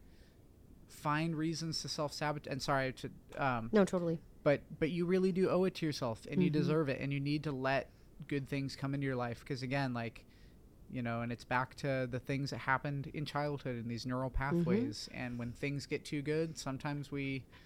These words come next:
Speaker 1: you know, think we don't deserve it, and we throw it all away, but really,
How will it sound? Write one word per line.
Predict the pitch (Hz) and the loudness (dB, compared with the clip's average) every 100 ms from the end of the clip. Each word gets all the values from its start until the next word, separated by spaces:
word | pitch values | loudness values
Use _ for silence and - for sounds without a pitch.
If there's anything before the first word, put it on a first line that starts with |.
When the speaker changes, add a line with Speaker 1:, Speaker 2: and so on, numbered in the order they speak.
| - - - - | -20 -20 -18 -6
Speaker 1:
you | 139 | -2
know, | 131 | 0
think | 127 - 139 | -2 -4 -2
we | |
don't | 147 147 | 0 0
deserve | 139 127 131 139 | -2 -2 0 0
it, | 151 | 0
and | 131 | -2
we | |
throw | 127 131 131 | -4 -2 0
it | 135 | 0
all | 135 | 0
away, | 131 135 | 0 -2
but | 120 - | -2 -4
really, | 135 143 131 | 0 0 2